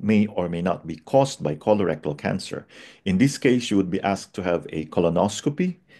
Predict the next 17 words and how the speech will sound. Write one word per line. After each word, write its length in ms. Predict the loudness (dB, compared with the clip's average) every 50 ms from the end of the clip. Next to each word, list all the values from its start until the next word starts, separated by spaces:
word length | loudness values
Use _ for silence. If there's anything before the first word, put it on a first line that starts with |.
| _ _
so 160 | -2 0 2
that 160 | 2 2 2 0
the 80 | 0
lining 420 | 0 0 0 2 2 2 2 2 2
of 120 | 0 -2
the 60 | -4
colon 460 | -4 -4 -2 0 0 0 0 -4 -6
can 200 | -8 -10 -10 -8
be 100 | -8 -8
viewed. 520 | -10 -8 -6 -6 -6 -6 -6 -10 -14 -20 -20 _ _ _ _ _ _ _ _ _ _ _ _ _ _ _ _ _ _ _ _ -20 -20 _ _ _ _ _ _ _ _ _ _ _ _ _ _ _ _ _ _ _ _ _ _ _ -20 -20 -20 -20 -20 -20 _ 0
Colorectal 600 | 4 6 6 6 6 6 4 2 2 2 0 0
screening 600 | 0 -2 -10 -6 -2 0 2 2 2 0 -2 -4
uses 420 | -2 0 0 0 0 -2 -2 -4 -6 -8 -6
a 120 | -6 -4 -2
technique 440 | -2 -4 -2 0 2 0 0 0 0
called 240 | 2 2 2 0 0
colonoscopy. 880 | -2 0 0 0 0 -2 -4 -4 -6 -10 -12 -12 -12 -10 -12 -16 -16